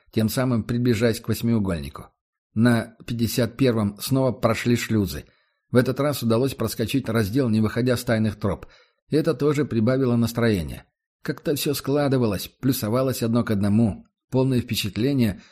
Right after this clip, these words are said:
что выбрались с чёрной полосы, и теперь впереди только белая. Первая цель маячила совсем близко — и настроение по обойме царило приподнятое. Вряд ли кто с самого начала был твёрдо каменно уверен, что доберутся. Каждый выход —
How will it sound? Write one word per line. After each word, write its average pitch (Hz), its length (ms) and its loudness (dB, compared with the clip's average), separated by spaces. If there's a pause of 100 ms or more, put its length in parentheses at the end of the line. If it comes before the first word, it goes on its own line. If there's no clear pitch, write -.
(140)
что - 200 -2
выбрались 107 640 4
с - 40 -12
чёрной 110 400 0
полосы, 95 480 -4 (340)
и 117 100 2
теперь 123 260 0
впереди 117 420 0
только 113 340 -4
белая. 87 560 -4 (280)
Первая 147 320 2
цель 160 240 -2
маячила 127 600 0
совсем 113 400 -2
близко — 120 440 -2 (240)
и - 80 -4
настроение 117 560 0
по 101 160 -4
обойме 107 380 0
царило 113 360 0
приподнятое. 98 840 -4 (240)
Вряд 160 320 4
ли 139 80 2
кто 127 240 0
с 120 60 -6
самого 139 320 0
начала 127 460 2
был 110 280 0
твёрдо 110 360 0
каменно 110 500 2
уверен, 110 480 2
что - 160 -2
доберутся. 104 640 -2 (420)
Каждый 135 380 0
выход — 117 480 0